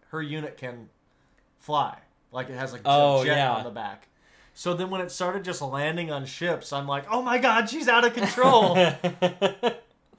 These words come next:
Speaker 2: Yeah, I, uh, interesting. I, I think I like hopscotch more, 'cause that
Speaker 1: Yeah, it's better. It
Speaker 2: that
Speaker 1: actually makes sense.
Speaker 2: that really plays to her personality, too, where she's like, "Eh, whatever." <laughs> And then,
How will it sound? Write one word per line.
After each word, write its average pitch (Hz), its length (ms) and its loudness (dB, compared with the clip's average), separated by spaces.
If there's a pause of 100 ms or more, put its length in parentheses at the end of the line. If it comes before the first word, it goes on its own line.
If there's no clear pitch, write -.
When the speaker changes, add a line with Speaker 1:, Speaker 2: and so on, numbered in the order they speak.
(440)
Speaker 2:
Yeah, 220 300 4
I, 233 640 2 (580)
uh, 170 300 -6
interesting. 131 760 -10
I, 160 300 0
I 180 220 0
think 220 200 -8
I 202 80 -2
like 165 200 -4
hopscotch 143 580 -2
more, 123 240 -8
'cause 127 220 -10
that 143 400 0
Speaker 1:
Yeah, 123 260 -4
it's 120 120 -14
better. 117 300 -8
It - 60 -10
Speaker 2:
that 202 120 4
Speaker 1:
actually 175 360 2
makes 151 260 -6
sense. 147 220 -6
Speaker 2:
that 226 160 2
really 233 200 0
plays 208 360 0
to 185 80 -2
her 180 160 0
personality, 160 720 0
too, 156 200 -6
where 135 120 -6
she's 131 240 -8
like, 127 240 -4
"Eh, 208 140 -2
whatever." 175 580 0
<laughs> 151 40 -8 (680)
And 185 160 2
then, 214 360 2